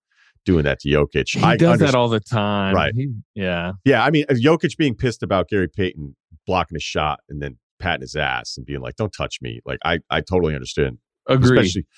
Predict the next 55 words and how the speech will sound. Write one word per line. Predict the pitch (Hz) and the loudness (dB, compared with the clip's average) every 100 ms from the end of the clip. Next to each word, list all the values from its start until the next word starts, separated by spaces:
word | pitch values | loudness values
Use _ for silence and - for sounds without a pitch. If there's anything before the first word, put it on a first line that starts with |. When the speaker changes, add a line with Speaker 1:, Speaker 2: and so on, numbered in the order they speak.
| - - | -10 0
Speaker 1:
especially | 110 202 180 | 4 4 4
Speaker 2:
Agree. | 190 | 4
Speaker 1:
when | 160 | 4
it's | 139 147 | 2 4
like, | 127 113 _ _ _ _ - | 2 2 _ _ _ _ -2
no | 165 | 0
offense | - 139 | 2 -2
to | 113 | 0
Gary | 143 - | 0 2
Payton | 123 117 | 0 0
the | 95 | -2
second, | - 117 113 | 0 0 0
but | 101 | -4
if | 95 | -2
you're | 131 110 | -2 -2
Jokic's | 85 110 - 87 80 95 | 0 0 -2 -8 -10 0
level, | 104 85 82 | 2 2 -2
you're | 82 | -2
like, | 80 78 | -4 -4
"What | 117 | -10
the | - | -6
fuck?" | 101 - _ _ | -6 -6 _ _
You're | 123 | -4
just | 117 - | -4 2
doing. | 117 95 - - _ | 2 2 -4 -20 _
But | - - | 0 0
seeing | - 175 202 202 180 147 117 - | -2 2 4 4 4 2 -4 -2
that | 131 117 110 _ | 2 2 2 _
you've | 117 104 | -6 0
got | 143 135 | 0 0
these | 139 104 | -2 -4
two | - - 165 | -6 -4 -4
younger | 139 135 131 110 | 0 -2 -2 -4
dudes | 85 101 107 135 156 - - | -6 -2 0 0 -2 -4 -2
that | 113 104 | 2 4
have | 110 | 2
a | 101 | 2
little | 107 113 | 0 0
bit | 107 107 | -2 0
more | 101 78 | 0 0
Draymond | 87 95 107 110 120 | 0 2 2 2 2
in | 127 | 0
them | 135 143 - _ _ _ - | -2 -4 -10 _ _ _ -2
than | 101 | 0
the | 87 82 | 2 2
other | 98 117 | 2 4
guys, | 123 127 123 | 4 2 2
it, | 104 - | -4 -4
it's | 107 - | -4 0
almost | 123 139 120 | 0 0 0
like | 123 - | -2 0
a | 95 | -2
new | 87 101 113 87 | -2 -2 -2 0
layer | 95 101 95 85 | 2 4 4 2
of, | 76 | -2